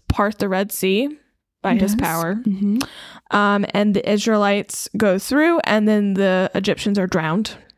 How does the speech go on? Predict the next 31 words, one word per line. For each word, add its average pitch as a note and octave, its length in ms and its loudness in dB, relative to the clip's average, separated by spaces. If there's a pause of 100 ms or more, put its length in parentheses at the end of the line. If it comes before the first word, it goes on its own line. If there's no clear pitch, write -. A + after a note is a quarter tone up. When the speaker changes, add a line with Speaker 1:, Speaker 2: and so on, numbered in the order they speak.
(140)
Speaker 2:
Yep. A3+ 140 0 (100)
Speaker 1:
Completely. - 440 -2 (280)
Speaker 2:
Gone. F3+ 360 0 (260)
Speaker 1:
They're F#3+ 100 0
dead. - 300 -8 (320)
Speaker 2:
So B3+ 80 -2
they A3+ 140 0
get B3+ 120 4
across, B3+ 540 -2
and A#3+ 100 -6
then A#3+ 200 -6
is A3 160 -6
this B3+ 180 -4
when C4+ 120 -4
they B3+ 100 -4
start A#3+ 320 -4
celebrating A3+ 720 2
and G#3+ 80 4
having G#3+ 360 0
a G3+ 80 4
party? G#3+ 720 2
Speaker 1:
They - 100 -8
Speaker 2:
Yes, G#3 180 2 (140)
the A#3 80 0
Speaker 1:
have - 20 -2
a F4+ 40 -4
Speaker 2:
Song C4 240 2
of C4 40 4
Speaker 1:
party. G#3 140 2
Speaker 2:
Moses. G3+ 580 0
Speaker 1:
Yep. A#3+ 240 -2